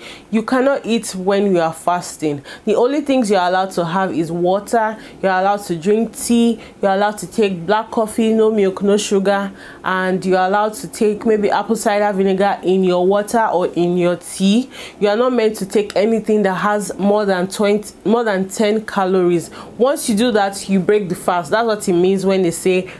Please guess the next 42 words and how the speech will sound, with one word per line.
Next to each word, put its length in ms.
break 400
fast. 840
So 180
once 300
you 60
take 260
anything 400
more 240
than 180
ten 320
calories, 640
you 160
break 300
the 80
fast, 380
and 180
you 80
do 160
not 140
want 180
to 100
do 140
that 140
because 320
you 80
stop 260
the 140
fasting 560
process 420
that 240
is 140
going 340
on 160
in 220
your 160
body. 440
So 260
make 240
sure 280
you 160
do 200
not 200